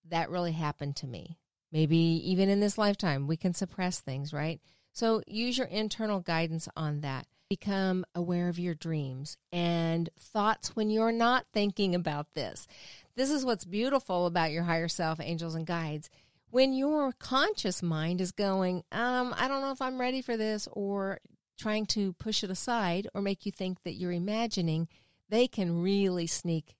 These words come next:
ideas and thoughts into your head. Keep paper with you. If you have a dream,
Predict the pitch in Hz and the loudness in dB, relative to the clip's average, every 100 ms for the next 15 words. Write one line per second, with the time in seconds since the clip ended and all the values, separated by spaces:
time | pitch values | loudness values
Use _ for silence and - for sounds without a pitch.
0 | _ _ - 170 165 170 160 151 151 151 | _ _ -4 -2 0 0 0 0 -2 -4
1 | - 135 - 160 147 151 147 175 156 139 | -4 -8 -8 -6 -2 0 0 0 0 -2
2 | 165 _ - 233 - 208 208 233 247 240 | -8 _ -4 -4 0 2 2 2 2 0
3 | 277 269 320 - _ 196 214 220 220 - | 0 -4 -4 -10 _ -10 -2 0 0 0
4 | 190 208 208 165 180 180 175 190 247 302 | 0 2 2 2 0 2 2 2 -2 -4